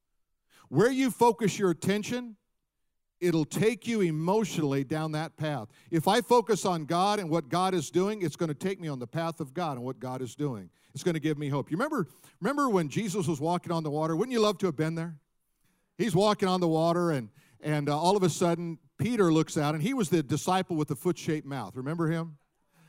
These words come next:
I mean, he just always just got into it somehow. And he said, uh, "Jesus bid me to come."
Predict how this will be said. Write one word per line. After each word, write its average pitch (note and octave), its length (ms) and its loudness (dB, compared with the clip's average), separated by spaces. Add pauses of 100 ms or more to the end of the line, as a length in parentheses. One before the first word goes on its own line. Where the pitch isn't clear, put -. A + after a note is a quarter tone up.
(260)
I F#3 120 0
mean, G3 140 2
he A#3 140 0
just G3 260 2
always F#3+ 320 4
just F3 180 -2
got E3+ 240 0
into D3+ 260 0
it C#3+ 80 0
somehow. C3 480 -2
And C#3 80 -4
he D#3+ 100 0
said, E3 360 0
uh, D#3 140 0 (280)
"Jesus G#3 420 0
bid A#3 200 -2
me G#3 140 -2
to F#3+ 80 2
come." F3 380 -2